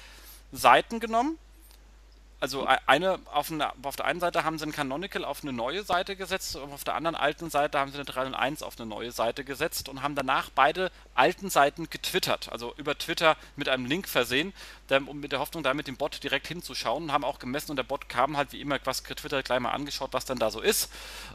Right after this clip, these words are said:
Ähm, und haben dann festgestellt, dass der Canonical Tag sehr schnell interpretiert wurde,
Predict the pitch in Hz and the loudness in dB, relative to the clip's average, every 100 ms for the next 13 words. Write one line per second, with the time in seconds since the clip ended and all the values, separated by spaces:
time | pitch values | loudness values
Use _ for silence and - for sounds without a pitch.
0 | - 143 156 160 165 175 - - - - | 0 10 12 12 6 -4 -12 -20 -16 -16
1 | - - - - 170 180 156 170 160 196 | -18 -20 -20 -2 0 4 6 8 8 6
2 | - 214 - 226 - 214 247 - - - | 4 2 2 -2 -2 2 2 0 -10 -18
3 | - 165 165 - 156 - 151 147 202 240 | 8 8 8 6 4 4 0 0 -2 -4
4 | 226 208 208 - 147 151 - - 131 165 | -4 -4 -4 -2 6 6 6 2 2 2
5 | 202 - 196 - 233 - 240 269 | -2 -2 -6 -4 -6 -6 -8 -6